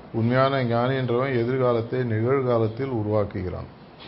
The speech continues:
என்னதான் நீங்க பழைய காலத்தை பத்தி நீங்க யோசிச்சாலும், சாரிஜி மகாராஜ் அடிக்கடி சொல்லக்கூடிய வார்த்தை,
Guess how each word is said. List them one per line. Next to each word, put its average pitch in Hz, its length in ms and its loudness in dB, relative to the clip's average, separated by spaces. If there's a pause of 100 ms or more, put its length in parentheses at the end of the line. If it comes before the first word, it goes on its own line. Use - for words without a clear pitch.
(960)
என்னதான் 131 460 4
நீங்க 127 480 2 (800)
பழைய 135 260 4
காலத்தை 120 340 2
பத்தி 120 260 -4
நீங்க 117 200 0
யோசிச்சாலும், 113 640 0 (600)
சாரிஜி 123 280 2
மகாராஜ் 117 340 4
அடிக்கடி 113 360 0
சொல்லக்கூடிய 113 500 -2
வார்த்தை, 101 380 -2